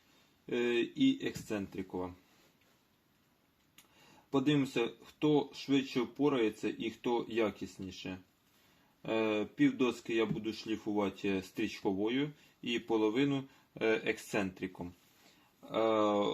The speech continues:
обоє в однакових рівних умовах, тому що на обох я поставив, е, с-, с-, тут сороковий круг і тут с-, с-, теж с-, сороковий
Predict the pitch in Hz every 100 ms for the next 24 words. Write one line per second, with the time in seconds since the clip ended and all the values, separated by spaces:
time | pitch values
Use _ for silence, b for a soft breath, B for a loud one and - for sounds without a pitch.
0 | - - 110 120 156 139 131 117 117 -
1 | 120 117 131 127 117 117 117 123 117 117
2 | - 117 113 95 92 - b b - 107
3 | 101 - 113 117 117 110 143 139 113 117
4 | 110 - 123 117 107 - 107 107 107 104
5 | - - - - _ - - - - 120
6 | 120 - - 127 117 - 110 107 - 147
7 | 147 139 143 139 107 104 117 110 107 101
8 | - - - 104 104 104 101 98 110 104
9 | - - 101 98 98 95 - 104 95 -
10 | 98 95